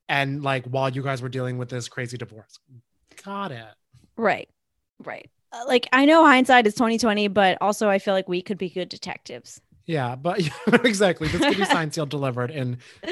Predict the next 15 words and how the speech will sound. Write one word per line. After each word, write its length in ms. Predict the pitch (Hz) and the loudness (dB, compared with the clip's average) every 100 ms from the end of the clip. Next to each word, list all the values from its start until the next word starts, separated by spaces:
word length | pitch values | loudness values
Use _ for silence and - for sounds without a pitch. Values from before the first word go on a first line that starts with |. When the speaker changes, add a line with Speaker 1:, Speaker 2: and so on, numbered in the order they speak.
| 392 | 0
Speaker 1:
a 80 | 165 | 2
day 260 | 151 139 135 | 6 6 4
and 80 | 131 | 4
not 220 | 131 - | 2 2
two 100 | 151 | 4
Speaker 2:
I 80 | 262 | 6
mean, 180 | 294 311 | 8 6
if 120 | 311 | 4
Speaker 1:
decades. 260 | 320 330 339 | 4 6 6
<laughs> 40 | |
Speaker 2:
Mary 60 | 311 | 6
Louise 240 | 262 269 - | 2 2 -2
figured 320 | 277 240 233 | -2 0 2
it 60 | 214 | 2
out 300 | 208 196 | 4 2